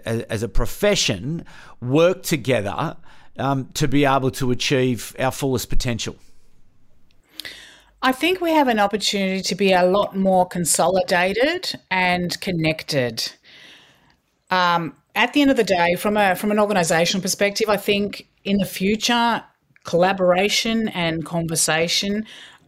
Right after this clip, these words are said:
Speaker 2: are going to become even more important given the current way we're working.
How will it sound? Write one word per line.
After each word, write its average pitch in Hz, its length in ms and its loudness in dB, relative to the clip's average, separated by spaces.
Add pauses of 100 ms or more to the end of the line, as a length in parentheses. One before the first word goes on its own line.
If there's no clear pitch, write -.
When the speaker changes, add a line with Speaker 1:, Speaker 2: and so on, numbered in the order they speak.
(240)
Speaker 2:
are 165 200 0
going 175 240 2
to 180 100 -2
become 175 380 -4
even 165 260 -2
more 160 180 -6
important 175 640 2 (240)
given 180 280 2
the 170 60 0
current 170 360 -4
way 165 100 2
we're 160 160 4
working. 196 560 2